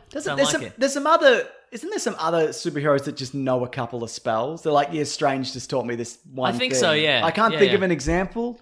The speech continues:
Speaker 2: No.
Speaker 1: but I'm s-, I'm fairly certain that's happened.
Speaker 2: I
Speaker 1: Like,
Speaker 2: wouldn't be
Speaker 1: maybe, like, the
Speaker 2: surprised.
Speaker 1: Punisher's bust one out. Okay,
Speaker 2: Yeah, right.
Speaker 1: that might, that's, that seems wrong.
Speaker 2: <laughs> That seems very wrong, but
Speaker 1: But
Speaker 2: that would be great if it
Speaker 1: Yeah,
Speaker 2: worked
Speaker 1: that's
Speaker 2: for
Speaker 1: what I
Speaker 2: him.
Speaker 1: mean. It's somebody I remember seeing it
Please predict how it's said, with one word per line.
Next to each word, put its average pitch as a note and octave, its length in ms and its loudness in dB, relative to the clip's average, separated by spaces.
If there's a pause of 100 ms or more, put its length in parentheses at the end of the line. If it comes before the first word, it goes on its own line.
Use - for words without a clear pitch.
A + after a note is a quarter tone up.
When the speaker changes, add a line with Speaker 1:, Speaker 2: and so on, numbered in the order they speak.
(260)
Speaker 2:
No. D3 260 -2
Speaker 1:
but F3+ 80 8
I'm F3 80 10
s-, - 180 -4
I'm F3 220 -2
fairly G3+ 420 0
certain E3+ 340 -6
that's D3+ 200 -6
happened. G3+ 480 -8 (640)
Speaker 2:
I D3+ 60 2
Speaker 1:
Like, D3+ 80 2
Speaker 2:
wouldn't E3+ 220 6
be E3 60 6
Speaker 1:
maybe, E3+ 100 6
like, B2 200 6
the - 60 2
Speaker 2:
surprised. - 120 -4
Speaker 1:
Punisher's E3 400 -2
bust D3 340 2
one C#3+ 200 0
out. C#3+ 220 2
Okay, D3+ 100 -2
Speaker 2:
Yeah, G3+ 160 6
right. G#3+ 220 6
Speaker 1:
that F3 140 2
might, E3 180 4
that's, G#3 340 4
that E3+ 240 -2
seems D3 260 -2
wrong. A#2+ 420 -4
Speaker 2:
<laughs> - 80 -20
That F#3 60 -14
seems F3 260 0
very D#3+ 360 4
wrong, B2+ 220 2
but - 40 -6
Speaker 1:
But F#3 80 8
Speaker 2:
that E3 100 6
would D3+ 120 0
be D3 80 0
great C3+ 240 2
if B2 100 -6
it F3 80 -6
Speaker 1:
Yeah, A#3+ 80 10
Speaker 2:
worked G3 80 12
Speaker 1:
that's A3 160 10
Speaker 2:
for A3+ 60 4
Speaker 1:
what G#3+ 60 10
I - 20 10
Speaker 2:
him. F#3+ 80 6
Speaker 1:
mean. G3+ 80 0
It's F3+ 140 -4
somebody G#3 400 8
I F3 40 8
remember E3+ 240 2
seeing D#3+ 460 0
it A#2+ 200 -6